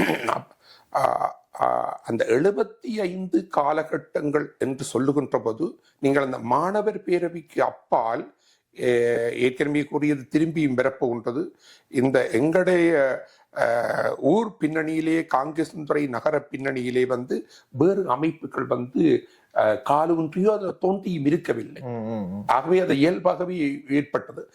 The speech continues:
Speaker 2: ம்.
Speaker 1: ஆனா அதற்கு பின்னாலும் கூட என்ன வெவ்வேறு அமைப்புகள்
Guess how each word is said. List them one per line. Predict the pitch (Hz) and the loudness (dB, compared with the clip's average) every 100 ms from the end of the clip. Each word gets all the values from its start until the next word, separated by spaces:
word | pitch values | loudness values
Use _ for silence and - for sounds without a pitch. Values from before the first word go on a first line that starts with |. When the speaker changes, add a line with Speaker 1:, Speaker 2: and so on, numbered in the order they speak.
| - | -20
Speaker 2:
ம். | 120 117 180 160 | -6 -2 2 2
Speaker 1:
ஆனா | 147 202 | 2 2
அதற்கு | 185 196 - | 0 -2 -10
பின்னாலும் | - 220 226 226 208 | -10 -4 -4 -4 -4
கூட | 269 220 208 - - - | 0 2 0 -4 -16 -8
என்ன | - 139 196 208 190 160 135 139 - _ _ - 117 | -2 -2 0 2 2 2 0 -4 -10 _ _ -6 0
வெவ்வேறு | 123 151 190 196 190 | 2 4 4 4 2
அமைப்புகள் | 147 160 165 - 160 185 175 165 151 143 - | -2 -4 -8 -10 -8 0 2 2 2 -2 -6